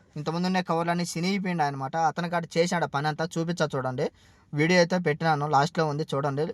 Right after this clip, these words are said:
మిస్ అవ్వద్దు వీడియో అయితే. ఈ చలికాలంలో కోయేటోళ్ళు చేసే పని ఒకటే,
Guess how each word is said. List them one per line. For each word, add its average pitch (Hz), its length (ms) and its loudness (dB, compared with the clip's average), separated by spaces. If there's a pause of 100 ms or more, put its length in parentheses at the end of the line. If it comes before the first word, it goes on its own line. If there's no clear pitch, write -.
మిస్ 143 200 -4
అవ్వద్దు 151 260 0
వీడియో 135 240 -2
అయితే. 127 280 -2 (640)
ఈ 185 60 10
చలికాలంలో 214 600 12
కోయేటోళ్ళు 196 480 6
చేసే 175 200 4
పని 160 240 4
ఒకటే, 160 540 6